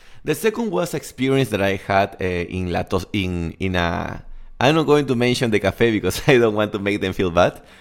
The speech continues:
but was in a cafe in Barranco. So what happened? They have, like, a language exchange where Americans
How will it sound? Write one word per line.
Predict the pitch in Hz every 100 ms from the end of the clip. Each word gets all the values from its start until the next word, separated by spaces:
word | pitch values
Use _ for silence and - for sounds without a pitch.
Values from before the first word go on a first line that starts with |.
| - -
but | 131
was | 156 170
in | 165 151
a | 127
cafe | 120 - 135 131
in | - 113 98
Barranco. | 95 92 85 80 - - _ _ _ _
So | - 151
what | 175 208
happened? | - 139 - 98
They | 143
have, | 151 165
like, | 160 139
a | 113
language | 120 123 113 113 -
exchange | - - - 117 82 -
where | 82 90 87 82
Americans | - 117 139 131 131 127 127